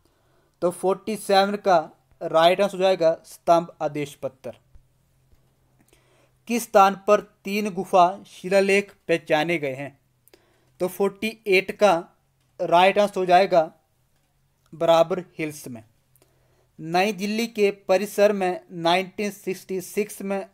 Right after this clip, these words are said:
आविष्कार किया गया है शिलालेख, कहाँ पे स्थित है?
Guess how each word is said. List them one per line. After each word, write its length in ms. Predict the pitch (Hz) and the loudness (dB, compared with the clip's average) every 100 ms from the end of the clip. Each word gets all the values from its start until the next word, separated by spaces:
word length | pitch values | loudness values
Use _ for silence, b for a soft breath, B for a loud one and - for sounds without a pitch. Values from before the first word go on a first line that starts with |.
| _ | _
आविष्कार 500 | 170 170 - 185 185 185 | -6 -6 -4 2 2 0
किया 320 | - 185 196 | -8 -4 -2
गया 220 | 185 185 | 0 0
है 240 | 185 185 - | -2 -6 -10
शिलालेख, 520 | - 170 165 156 151 _ _ - | -6 -2 -2 -4 -8 _ _ -4
कहाँ 220 | 151 170 175 | -2 -2 -4
पे 80 | |
स्थित 360 | 170 - 131 - | -8 -10 -14 -12
है? 160 | 131 | -12